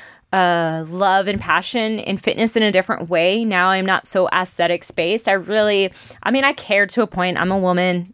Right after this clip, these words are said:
I do care about aesthetics also because I'm a coach. I feel like I should look a certain way.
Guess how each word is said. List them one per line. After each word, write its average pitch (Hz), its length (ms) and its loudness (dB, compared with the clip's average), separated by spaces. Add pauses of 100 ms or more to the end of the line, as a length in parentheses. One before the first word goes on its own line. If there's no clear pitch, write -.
I 170 100 0
do 190 140 -4
care 196 260 0
about 185 280 0
aesthetics 175 420 -2
also 190 260 0
because 175 280 -4
I'm 175 80 -2
a 175 60 -4
coach. 185 360 -2
I 170 100 2
feel 185 160 -2
like 185 140 2
I 175 60 2
should 180 160 -4
look 185 160 -2
a 185 40 -2
certain 185 220 -6
way. 180 300 -2